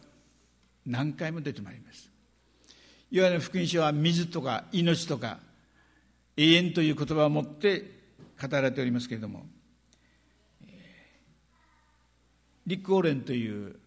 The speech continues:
あの、アメリカに有名な牧師がおりますけれど、彼はですね、地上にいる限り決して満たされることは人間はないというんです。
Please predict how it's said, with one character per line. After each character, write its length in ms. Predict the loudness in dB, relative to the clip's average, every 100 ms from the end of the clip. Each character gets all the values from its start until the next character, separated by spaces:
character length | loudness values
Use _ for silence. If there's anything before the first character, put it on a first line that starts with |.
| _ -16
あ 40 |
の、 380 | -14 -14 -16 -18 -12
ア 80 |
メ 120 | -8 -6
リ 60 |
カ 120 | -4
に 80 | -2
有 100 | -2
名 120 | -2
な 100 | -4
牧 180 | -4 -6
師 60 | -6
が 60 |
お 40 | -4
り 80 | -6
ま 80 |
す 80 | -8
け 80 | -10
れ 60 | -10
ど、 80 |
彼 240 | -6 -4 -4
は 100 | -4
で 120 | -8
す 100 | -10
ね、 220 | -8 -8 -14 _ _ _ _ _ _ _ _ _ -6
地 200 | -4 0
上 260 | 2 2
に 220 | 4 6
い 40 | 6
る 140 | 4
限 280 | 2 2 2
り 160 | 0 -4
決 180 | -4
し 100 | -4
て 160 | -4 -2
満 180 | -2 -2
た 100 | -2
さ 120 | -2
れ 120 | -2
る 240 | -4 -8 -8
こ 100 | -6
と 140 | -4
は 220 | -4 -6 -4
人 180 | -2 0
間 140 | 0 0
は 80 |
な 180 | 0 -2
い 80 | -6
と 120 | -10
い 40 | -16
う 20 |
ん 40 |
で 60 | -18
す。 180 | -20